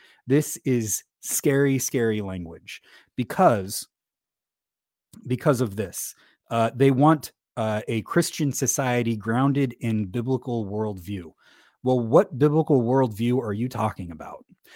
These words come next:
Are you talking about in Deuteronomy where it says that you are to stone your stubborn and rebellious son by s-, taking him to the center of the city and uniting the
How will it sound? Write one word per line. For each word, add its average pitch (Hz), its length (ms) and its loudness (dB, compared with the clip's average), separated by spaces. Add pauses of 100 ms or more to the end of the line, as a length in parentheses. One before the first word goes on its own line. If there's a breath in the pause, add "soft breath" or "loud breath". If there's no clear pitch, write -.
(140 loud breath)
Are 120 80 -2
you 165 100 2
talking 180 400 4
about 151 240 6
in 123 140 2
Deuteronomy 135 720 2
where 113 220 0
it 107 140 -6
says 120 440 -4
that 104 140 -10
you 123 300 -2
are 113 240 -2
to 107 400 -6
stone 123 640 -4
your 104 180 -4
stubborn 117 480 -2
and 104 140 -2
rebellious 107 580 -4
son 117 540 0 (480 loud breath)
by - 100 0
s-, - 280 -8 (160)
taking 135 420 2
him 131 360 2
to 117 200 -2
the 104 220 -4
center 131 580 -2
of 113 200 -2
the 104 120 -4
city 127 420 0 (220 loud breath)
and 117 120 -2
uniting 127 720 2 (260 soft breath)
the 107 160 -4